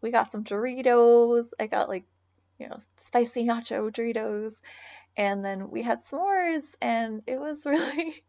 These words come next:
it was really lovely. And then we watched, or you're supposed to watch, like, a romantic movie. Like, they're all like, "Oh, and then look up the ten, top ten romantic movies." And, l-, I mean, it's just, like,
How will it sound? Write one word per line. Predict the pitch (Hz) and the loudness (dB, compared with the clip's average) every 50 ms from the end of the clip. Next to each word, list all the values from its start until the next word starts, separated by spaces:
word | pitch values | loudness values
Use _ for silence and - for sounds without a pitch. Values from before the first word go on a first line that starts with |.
| _ _ _ | _ _ _
it | 311 302 _ _ - - - - - _ _ _ - | -20 -20 _ _ -20 -20 -20 -20 -20 _ _ _ -8
was | 339 330 330 - | -6 -6 -4 -2
really | 349 339 330 330 330 320 | -2 0 0 0 0 0
lovely. | 320 320 320 320 320 - 285 262 262 262 262 262 269 269 | 0 0 0 0 -2 -2 -2 0 2 2 2 0 0 0
And | 262 262 269 | -2 -2 -2
then | 262 262 | -2 -2
we | 269 277 269 | -2 -2 -2
watched, | 262 262 254 262 - - _ _ - - - - - _ - | 0 -2 -2 -2 -8 -16 _ _ -20 -20 -20 -20 -12 _ -2
or | 262 | 0
you're | 285 - 233 269 311 | 0 0 0 -2 -2
supposed | - - 285 294 | -2 -4 -4 2
to | - 285 | 6 6
watch, | 262 262 - | 6 6 4
like, | 233 240 240 - - | 0 -4 -4 -4 -4
a | - 196 | -4 -4
romantic | 202 233 226 220 220 226 214 233 226 220 214 - | -2 -2 -4 -2 -2 -2 -2 -2 -4 -6 -6 -4
movie. | - - - 180 - | -6 -4 -2 -2 0
Like, | - 185 208 | 0 -2 -2
they're | 208 - 175 175 | -2 0 0 2
all | 175 175 | 2 2
like, | 170 - - - | 0 -2 -2 2
"Oh, | - 277 285 262 208 - - - - _ | 2 4 4 4 2 0 -6 -20 -12 _
and | - 226 | -2 0
then | 247 240 233 226 | 2 2 2 4
look | 233 269 269 - | 2 2 2 2
up | 294 277 269 - _ _ - - _ | 0 0 0 -2 _ _ -20 -4 _
the | - 240 | 0 0
ten, | 233 - - - - 269 311 339 339 339 349 349 339 320 - _ _ _ _ _ _ | 0 -2 -8 -4 -2 0 0 0 -2 -4 -6 -8 -10 -12 -14 _ _ _ _ _ _
top | - - 277 277 285 - | -2 0 0 0 0 0
ten | - 285 269 269 269 254 254 254 247 254 | -2 0 0 0 0 -2 -2 -4 -6 -6
romantic | 247 233 240 240 220 208 220 - 196 - _ _ _ _ _ _ | -4 -2 0 0 0 0 -2 -4 -6 -8 _ _ _ _ _ _
movies." | 214 202 180 175 - 160 - - 202 - - - _ _ - - - - - - - - - _ _ _ _ _ _ _ | -8 -8 -6 -4 -4 -4 -4 -6 -8 -14 -20 -20 _ _ -20 -20 -20 -20 -20 -20 -20 -20 -20 _ _ _ _ _ _ _
And, | - 277 294 277 254 208 - - | 0 2 2 2 0 -2 -6 -8
l-, | - - - - 214 - - - - - - - _ _ _ _ _ - | -10 -10 -10 -10 -12 -14 -14 -16 -18 -20 -20 -20 _ _ _ _ _ -6
I | 233 | -4
mean, | 226 214 208 202 202 185 - _ - | -4 -2 -2 -4 -4 -6 -6 _ -6
it's | 233 233 - | -6 -4 -4
just, | - 269 262 - - | -4 -4 -2 0 0
like, | 220 202 - | 0 0 0